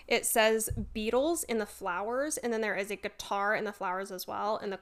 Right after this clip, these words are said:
guitar is facing left, and Paul was the only left-handed member of the group. This is a stretch, but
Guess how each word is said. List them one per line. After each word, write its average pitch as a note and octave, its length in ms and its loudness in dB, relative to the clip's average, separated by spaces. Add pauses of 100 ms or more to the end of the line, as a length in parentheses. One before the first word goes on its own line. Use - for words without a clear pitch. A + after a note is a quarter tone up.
guitar B3+ 580 2
is G3 200 -2
facing G3+ 500 -4
left, G3+ 420 0
and G#3 160 -4
Paul G#3+ 360 0
was A3 140 -2
the - 120 -6
only G3+ 300 -2
left-handed F#3 580 -6
member F#3 320 -6
of - 160 -8
the - 100 -10
group. - 460 -4 (1200)
This A3+ 300 4
is D#4 140 0
a F#4+ 80 4
stretch, - 640 -4 (300)
but G#3+ 720 0